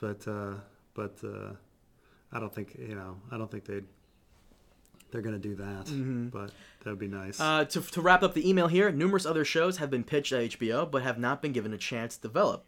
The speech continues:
Speaker 2: I'm aware that Nymeria War, Dunk and Egg, and a show in E T. Is that, is, am I saying it right? E T?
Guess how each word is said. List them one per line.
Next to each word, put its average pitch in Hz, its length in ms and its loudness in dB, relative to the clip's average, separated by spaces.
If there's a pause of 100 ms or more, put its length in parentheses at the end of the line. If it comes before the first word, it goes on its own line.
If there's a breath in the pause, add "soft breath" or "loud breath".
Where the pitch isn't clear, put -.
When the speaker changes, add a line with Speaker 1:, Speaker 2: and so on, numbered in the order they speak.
(100)
Speaker 2:
I'm 120 160 -2
aware 131 180 4
that 131 140 2
Nymeria 120 520 0
War, 185 440 4 (280 loud breath)
Dunk 151 240 6
and 151 100 4
Egg, 180 280 4
and 131 100 -2
a 123 40 0
show 160 300 4
in 139 140 4
E 147 220 -4
T. 185 500 -2
Is 147 100 0
that, 190 160 8
is, 165 180 -4
am 151 60 2
I 151 80 6
saying 185 180 6
it 185 40 6
right? 190 160 6
E 156 140 -2
T? 214 280 -4